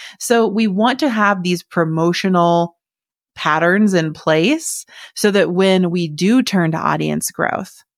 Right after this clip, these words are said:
people are so, the people who arrive are so excited about it. So let's talk about promotion basics. Here are some basic promotional strategies for your show.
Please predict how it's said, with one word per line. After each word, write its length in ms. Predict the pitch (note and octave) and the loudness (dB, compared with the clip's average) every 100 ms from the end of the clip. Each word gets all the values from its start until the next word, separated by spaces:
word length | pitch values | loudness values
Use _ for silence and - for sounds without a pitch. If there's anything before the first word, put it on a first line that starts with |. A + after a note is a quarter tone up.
| _ | _
people 420 | - G3+ G3+ G3 - | -4 -2 0 0 0
are 180 | D#3+ | -2
so, 640 | D#3+ - - F3 F3+ F#3 - | -2 -4 0 2 4 2 -2
the 80 | F3 | -6
people 280 | - G#3+ A3+ | -4 0 2
who 100 | F#3 | 2
arrive 380 | D#3+ D3 D3+ E3 | 2 2 0 -2
are 140 | D#3 | -4
so 260 | - - D3 | -4 -4 -4
excited 400 | - - - - | -4 -8 -8 -8
about 180 | - | -10
it. 120 | - - _ _ | -10 -12 _ _
So 120 | - | -4
let's 140 | G3+ | -4
talk 180 | - G#3 | -2 -2
about 220 | F#3+ - | 0 -2
promotion 420 | - E3 D3+ - - | -2 -2 -2 -4 -6
basics. 500 | - - - - - _ _ _ _ _ _ _ _ _ _ _ _ - - - - | -6 -6 -10 -12 -20 _ _ _ _ _ _ _ _ _ _ _ _ -20 -20 -20 -18
Here 240 | - B3+ D4 | 0 2 4
are 160 | C#4+ | 2
some 260 | B3+ B3+ G3+ | 2 4 4
basic 480 | F3+ F3+ - F#3+ - - | 4 2 2 0 -2 -2
promotional 800 | G3 E3+ E3 E3 - E3 D#3+ D#3+ | 0 2 2 2 0 0 0 0
strategies 600 | - D#3+ D3 D#3 E3 D#3+ | -2 -2 -2 -2 -2 -4
for 140 | - | -2
your 140 | D#3 C#3+ | 0 0
show. 320 | - - | -2 -4